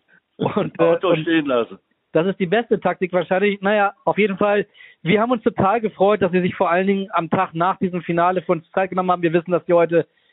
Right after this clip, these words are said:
Speaker 1: viele Termine haben. Vielen, vielen Dank dafür.
Speaker 2: Nicht zu danken. Nicht zu danken. Und, äh, wenn Sie irgendwas brauchen, rufen Sie mich an.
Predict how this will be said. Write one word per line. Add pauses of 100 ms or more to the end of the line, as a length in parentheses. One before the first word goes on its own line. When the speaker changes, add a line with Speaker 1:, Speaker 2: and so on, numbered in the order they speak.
(260)
Speaker 1:
viele
Termine
haben.
Vielen,
vielen
Dank
dafür.
Speaker 2:
Nicht
zu
danken. (460)
Nicht
zu
danken.
Und,
äh, (300)
wenn
Sie
irgendwas
brauchen,
rufen
Sie
mich
an.